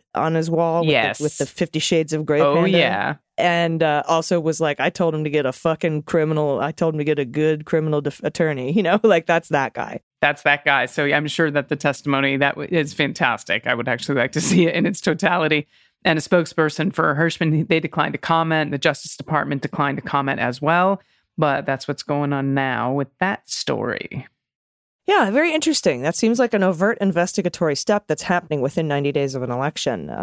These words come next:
Speaker 1: I know Hirschman's not running for anything, but this is the Trump conspiracy, and Trump isn't running for anything either, but he is endorsing several candidates in the midterms. So we'll see. We'll see what kind of other overt steps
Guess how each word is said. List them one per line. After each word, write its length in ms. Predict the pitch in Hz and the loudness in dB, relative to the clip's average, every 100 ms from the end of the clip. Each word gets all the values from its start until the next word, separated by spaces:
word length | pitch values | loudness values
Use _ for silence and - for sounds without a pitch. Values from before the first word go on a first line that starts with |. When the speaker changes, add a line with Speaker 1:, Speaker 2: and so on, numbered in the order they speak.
| 139 | -4
Speaker 1:
I 120 | 135 151 | 0 0
know 180 | 151 | 0
Hirschman's 420 | 151 147 - 151 143 | 0 -2 0 -2 -2
not 140 | 120 | 0
running 240 | 131 175 | 2 0
for 140 | 160 139 | 0 -4
anything, 500 | 127 120 135 127 160 | -4 -6 -6 -4 -2
but 200 | 147 - | -2 -4
this 200 | 139 143 | -6 0
is 300 | 160 151 143 | 0 0 -4
the 100 | 151 | -6
Trump 320 | - 170 - | 0 -2 -2
conspiracy, 800 | - 139 - 190 170 - 131 165 | -6 -6 0 2 2 -2 -2 0
and 380 | 135 135 135 131 | -2 -2 -6 -2
Trump 260 | 190 190 | 0 0
isn't 220 | 185 165 160 | 0 0 0
running 200 | 170 165 | 0 0
for 120 | 170 | 0
anything 400 | 165 165 160 147 | 0 0 -2 2
either, 440 | 254 254 165 151 | 2 4 4 4
but 200 | 180 165 | 2 0
he 320 | 156 165 160 160 | 0 0 0 2
is 180 | 175 | 0
endorsing 460 | 156 143 135 - 135 | 0 0 -2 -2 -4
several 300 | 143 131 131 | -2 -4 -4
candidates 640 | - 135 123 - - - | -4 -2 -2 -4 -6 -8
in 80 | - | -6
the 160 | 131 139 | -4 -4
midterms. 340 | - 101 - | -2 -6 -4
So 260 | - 98 80 _ _ _ _ _ _ _ _ | -6 -6 -6 _ _ _ _ _ _ _ _
we'll 140 | 180 165 | -2 0
see. 280 | - 160 139 | 0 -2 -2
We'll 140 | 135 | -6
see 160 | - 143 | -2 -2
what 160 | 139 | -2
kind 180 | - 151 | -2 -2
of 120 | 139 - | -2 -2
other 320 | 160 160 - | 0 2 4
overt 440 | 175 175 180 - | 2 4 2 2
steps 580 | - 190 170 - - - | 0 2 2 -2 -10 -10